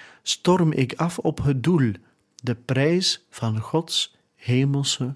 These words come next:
roeping." Paulus zegt dat hij zich helemaal richt op de toekomst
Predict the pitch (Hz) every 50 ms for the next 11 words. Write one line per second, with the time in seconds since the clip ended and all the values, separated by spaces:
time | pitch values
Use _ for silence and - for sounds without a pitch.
0 | - _ _ - 113 110 117 110 - 120 120 117 117 113 _ _ _ _ _ _
1 | _ _ _ _ _ _ _ _ _ _ _ _ _ _ _ _ _ _ _ _
2 | _ _ - 151 175 202 208 208 196 156 - - 196 190 - - - - - -
3 | - - - - - 143 131 139 139 131 120 135 117 - 120 120 117 151 208 220
4 | 220 196 175 165 156 143 127 139 175 - - - 127 110 120 110 113 - - -
5 | - - 202 208 208 196 - - -